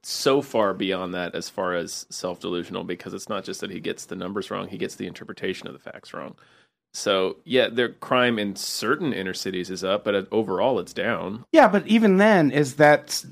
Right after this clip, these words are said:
Speaker 2: implying that the problem's fixing itself and that
Speaker 1: No,
Speaker 2: nothing
Speaker 1: but
Speaker 2: needs to be
Speaker 1: for
Speaker 2: done
Speaker 1: him to
Speaker 2: about it?
Speaker 1: take, for him to take the information and to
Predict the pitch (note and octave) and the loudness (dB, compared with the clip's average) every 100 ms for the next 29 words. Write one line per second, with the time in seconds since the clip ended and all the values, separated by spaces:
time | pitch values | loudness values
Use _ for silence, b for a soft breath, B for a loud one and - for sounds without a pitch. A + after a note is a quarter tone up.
0 | - C#3 C3+ C3+ C3 C3 B2 B2 A2 - | -6 2 2 4 6 6 6 4 0 0
1 | A#2 A#2 A2+ A2+ C3+ A#2 B2 G#2+ - A#2 | 2 2 0 -2 -4 -2 -2 -4 -4 -2
2 | C3+ F#3 - - A2+ A2 G2+ - D#3+ F3 | 0 -2 -8 -6 -4 -2 -4 -8 -2 6
3 | G3 D#3 C3+ C#3+ C#3 - A#2 D#3 - D#3+ | 8 8 8 8 8 4 6 6 8 6
4 | D3 D#3 F3 C#3 C#3 - C3 D3 C3 C#3 | 8 6 8 6 4 0 2 2 2 2
5 | B2+ B2 A#2 A2+ A#2 A#2 A2 G2 G2+ G2+ | 4 2 2 2 2 2 0 0 0 -4
6 | F#2+ - G2 F#2+ - | -6 0 4 4 0